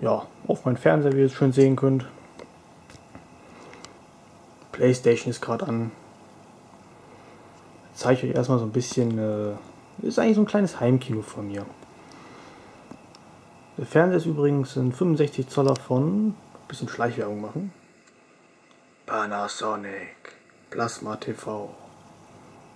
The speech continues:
Fünfundsechzig Zoll. Das sagte ich schon, glaub ich. Ja, was haben wir hier vorne noch?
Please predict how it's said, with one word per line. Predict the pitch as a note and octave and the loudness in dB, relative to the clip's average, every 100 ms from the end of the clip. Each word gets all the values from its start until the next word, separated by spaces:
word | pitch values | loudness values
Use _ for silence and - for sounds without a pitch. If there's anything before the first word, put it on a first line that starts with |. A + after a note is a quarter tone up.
| - - - - - | -20 -20 -20 -20 -20
Fünfundsechzig | - A2 G#2+ G#2+ A2 - A2 - | -6 -2 -2 0 -2 -2 -12 -6
Zoll. | A#2 A2 G2+ G#2 - - - - - | -2 -2 -4 -10 -20 -20 -20 -20 -16
Das | - B2 | -10 -4
sagte | B2 - A#2+ | -4 -4 -12
ich | |
schon, | - G#2+ | -8 -8
glaub | G#2 G2+ G2+ | -6 -8 -12
ich. | - - - - - - - - - - - - - - - - | -18 -20 -20 -20 -20 -20 -20 -20 -20 -20 -20 -20 -20 -20 -20 -8
Ja, | B2+ G#2+ G2+ G2+ C3+ | -2 0 -2 -4 -4
was | D#3+ | 2
haben | E3 | 4
wir | D3 | 4
hier | C3 | 2
vorne | - A#2+ | 0 -2
noch? | A2 A2 | -2 -6